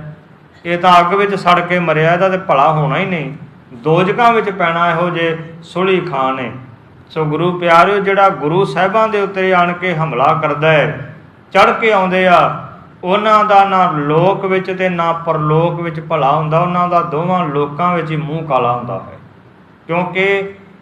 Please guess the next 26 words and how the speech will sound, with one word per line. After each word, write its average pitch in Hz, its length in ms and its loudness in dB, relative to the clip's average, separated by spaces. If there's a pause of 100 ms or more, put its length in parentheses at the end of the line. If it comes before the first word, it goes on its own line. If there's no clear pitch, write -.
(200)
ਗੁਰੂ 170 460 0
ਸਾਹਿਬ 202 340 0
ਦੇ 202 160 -2
ਨਾਲ 185 240 2
ਵੈਰ 156 300 2
ਕਰਦੇ 120 460 -2
ਆ। 92 100 -10 (460)
"ਸਤਿਗੁਰ 185 760 2
ਸਭਨਾ 220 540 2
ਦਾ 190 240 4
ਭਲਾ 156 420 4
ਮਨਾਏ 156 460 2
ਦਾ, 202 480 2 (380)
ਤਿਸਦਾ 170 380 4
ਬੁਰਾ 190 300 4
ਕਿਉਂ 196 240 -2
ਹੋਏ?" 180 280 0 (420)
ਮੇਰਾ 175 380 6
ਗੁਰੂ 180 380 0
ਤਾਂ 190 360 2 (340)
ਬੁਰੇ 170 400 2
ਦਾ 214 180 4
ਵੀ 208 140 2
ਭਲਾ 175 320 2
ਕਰਦਾ 127 380 -2
ਹੈ। 95 240 -8